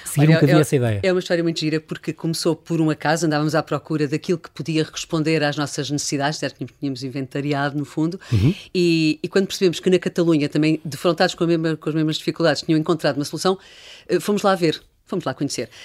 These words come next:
Speaker 1: Uhum.
Speaker 2: Voltámos no ano seguinte com mais alguns professores e, e eles tornaram-se, de facto, os nossos amigos, consultores, companheiros deste, deste processo até hoje.
Speaker 1: Que o tal Xavier, eh,
Speaker 2: O Xavier
Speaker 1: Aragão
Speaker 2: Aragão
Speaker 1: foi,
Speaker 2: e,
Speaker 1: sim.
Speaker 2: e alguns outros, sim,
Speaker 1: Sim, sim,
Speaker 2: que nos
Speaker 1: sim.
Speaker 2: têm acompanhado desde então.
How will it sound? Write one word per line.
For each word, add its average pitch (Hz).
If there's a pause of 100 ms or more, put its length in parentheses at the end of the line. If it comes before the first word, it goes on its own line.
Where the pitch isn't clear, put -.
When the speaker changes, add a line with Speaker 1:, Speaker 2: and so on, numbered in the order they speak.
Speaker 1:
Uhum. 127
Speaker 2:
Voltámos 160
no 160
ano 156
seguinte 165
com 170
mais 156
alguns 143
professores 156 (420)
e, 170
e 175
eles 175
tornaram-se, 160
de -
facto, 151
os 147
nossos 151
amigos, 165
consultores, 160
companheiros 151
deste, 143
deste 139
processo - (100)
até 147
hoje. 127
Speaker 1:
Que 123
o 110
tal 120
Xavier, 120
eh, 123
Speaker 2:
O 160
Xavier 151
Speaker 1:
Aragão 143
Speaker 2:
Aragão 185
Speaker 1:
foi, 165
Speaker 2:
e, -
Speaker 1:
sim. 143 (120)
Speaker 2:
e 151
alguns 147
outros, 170
sim, 135
Speaker 1:
Sim, 110
sim, 110
Speaker 2:
que 98
nos 104
Speaker 1:
sim. -
Speaker 2:
têm 156
acompanhado 147
desde 143
então. 127